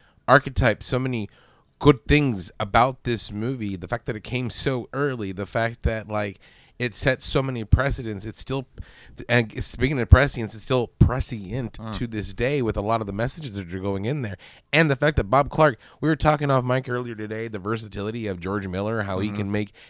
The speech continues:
Speaker 1: Happy Feet two and Mad Max Fury Road. But look at fucking Bob Clark.
Speaker 2: Yeah, oh.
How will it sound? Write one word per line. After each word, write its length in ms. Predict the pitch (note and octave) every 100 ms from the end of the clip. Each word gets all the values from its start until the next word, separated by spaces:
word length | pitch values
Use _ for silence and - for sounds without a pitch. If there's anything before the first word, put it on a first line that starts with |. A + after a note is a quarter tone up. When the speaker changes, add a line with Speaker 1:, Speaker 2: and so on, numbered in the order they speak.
| -
Speaker 1:
Happy 340 | A#2+ B2+ C#3+
Feet 340 | C3 C#3+ D3 -
two 360 | D3 D3 D3+ - - -
and 380 | C3 D3+ D#3
Mad 240 | D3+ D3+ D#3+
Max 340 | D#3+ D#3+ D3+
Fury 440 | - D#3 D#3 D3+ D3+
Road. 240 | D#3 D#3+ - - -
But 100 | E3
look 200 | G#3 A3
at 80 |
fucking 260 | G#3+ A#3+ D#4
Bob 280 | D#4 E4+ E4
Clark. 400 | G4+ G#4+ C#4 -
Speaker 2:
Yeah, 160 | G2+ G2+
oh. 380 | A2 G#2 F2+